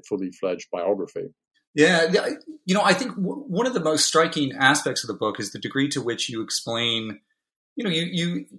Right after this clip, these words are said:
Speaker 2: you delve into bin Laden as a human being, not just as the sort of mythical, you know, whether,
Speaker 1: Yeah.
Speaker 2: whether, whether hero or villain, leader of Al-Qaeda. And, and, you know, going back even before Al-Qaeda, I mean, th-, this is a man that comes from a large, wealthy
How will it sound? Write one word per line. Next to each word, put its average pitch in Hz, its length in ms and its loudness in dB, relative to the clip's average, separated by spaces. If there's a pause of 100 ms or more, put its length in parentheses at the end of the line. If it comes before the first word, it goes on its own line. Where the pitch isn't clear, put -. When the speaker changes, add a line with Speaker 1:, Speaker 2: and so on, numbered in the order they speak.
(140)
Speaker 2:
you 165 220 -4
delve 160 300 6
into 156 220 6
bin 135 260 2
Laden 127 220 2
as 113 80 -4
a 117 40 -4
human 110 280 -4
being, 101 320 -2
not 107 240 0
just 107 180 -4
as 101 160 -2
the 98 220 0
sort 104 180 -2
of 92 80 -6
mythical, 98 760 0 (680)
you 107 160 -8
know, 101 100 0
whether, 98 460 0
Speaker 1:
Yeah. 110 60 -2
Speaker 2:
whether, 104 300 0 (160)
whether 104 460 -2
hero 113 280 2
or 101 180 0
villain, 117 460 4 (340)
leader 117 320 4
of 110 80 2
Al-Qaeda. 107 680 4 (680)
And, 180 140 4 (100)
and, 180 300 4 (240)
you 190 120 2
know, 156 60 2
going 226 220 6
back 170 260 6
even 151 160 2
before 135 880 6 (100)
Al-Qaeda, 127 600 4
I - 20 -2
mean, 127 180 -2
th-, 135 160 -2
this 131 200 0
is 120 100 -2
a 117 60 0
man 117 220 -2
that 113 120 -6 (180)
comes 113 320 -2
from 110 180 -4
a 101 40 -2
large, 101 560 0
wealthy 101 560 -4